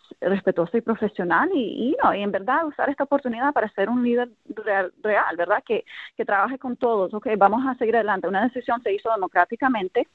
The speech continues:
Vamos a sali-, salir adelante y empezar de ahí. De mi parte, yo no voy a, em, entretener ni, ni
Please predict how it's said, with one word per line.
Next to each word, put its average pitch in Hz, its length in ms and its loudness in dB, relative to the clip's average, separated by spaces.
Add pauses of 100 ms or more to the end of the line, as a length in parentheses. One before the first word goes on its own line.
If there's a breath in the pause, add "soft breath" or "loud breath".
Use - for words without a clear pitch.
(500 loud breath)
Vamos 220 280 2
a 285 100 -2
sali-, 220 240 -2 (140)
salir 220 260 0
adelante 175 640 0 (220)
y 226 140 2
empezar 208 440 0
de 208 100 0
ahí. 180 280 -2 (320 loud breath)
De 233 200 2
mi 254 160 0
parte, 269 580 -2 (140)
yo 214 720 -2 (100)
no 202 300 0
voy 208 300 2
a, 208 320 -2 (120)
em, 180 640 0 (200)
entretener 202 800 0 (220)
ni, 196 800 0
ni 185 400 0